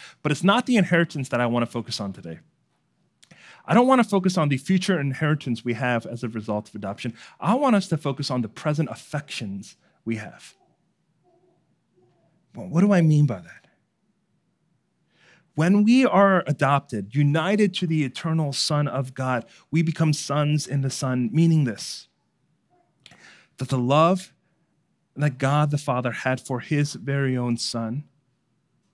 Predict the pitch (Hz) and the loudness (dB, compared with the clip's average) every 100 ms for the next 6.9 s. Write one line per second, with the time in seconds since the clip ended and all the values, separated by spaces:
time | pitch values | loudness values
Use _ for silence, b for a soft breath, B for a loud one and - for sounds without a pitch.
0 | _ _ _ _ _ _ _ _ _ 123 | _ _ _ _ _ _ _ _ _ -6
1 | 117 117 123 127 123 120 - _ _ _ | -4 -4 -2 0 -2 -4 -16 _ _ _
2 | 120 117 113 110 - 110 107 104 104 104 | -10 -4 -4 -6 -6 -6 -6 -10 -12 -12
3 | - 107 92 65 _ _ _ _ _ _ | -14 -12 -12 -14 _ _ _ _ _ _
4 | _ _ _ _ _ _ _ _ _ - | _ _ _ _ _ _ _ _ _ -8
5 | 135 180 180 180 175 - 160 - 160 156 | 0 2 2 0 -2 0 -2 0 0 0
6 | - 135 127 123 - 104 - 123 117 | -2 -4 -4 -4 -8 -12 -10 -6 -6